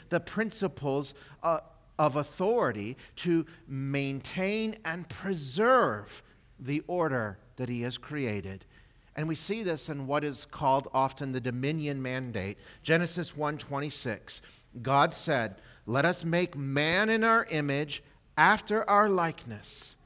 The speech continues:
and let them have dominion over the fish of the sea, over the birds of the heavens, and over the livestock, and over all the earth,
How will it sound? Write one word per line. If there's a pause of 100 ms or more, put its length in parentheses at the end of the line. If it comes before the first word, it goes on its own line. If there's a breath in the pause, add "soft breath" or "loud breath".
(340 soft breath)
and
let
them
have (480 loud breath)
dominion (400 soft breath)
over
the
fish
of
the
sea, (340 soft breath)
over
the
birds
of
the
heavens,
and
over
the
livestock,
and
over
all
the
earth,